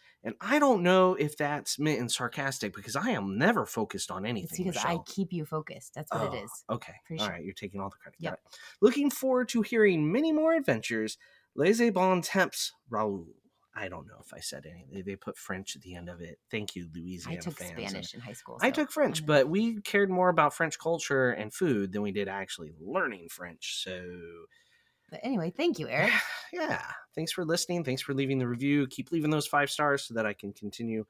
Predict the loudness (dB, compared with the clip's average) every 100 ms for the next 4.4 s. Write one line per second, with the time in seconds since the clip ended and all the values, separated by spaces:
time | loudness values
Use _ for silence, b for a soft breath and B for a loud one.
0 | -12 _ _ _ _ _ -12 -12 -12 -14
1 | -16 -20 -20 _ _ _ _ _ _ -20
2 | -16 -16 -18 -12 -12 -12 -16 b b b
3 | b b b -6 -2 -2 -4 -10 _ 2
4 | 6 6 4 2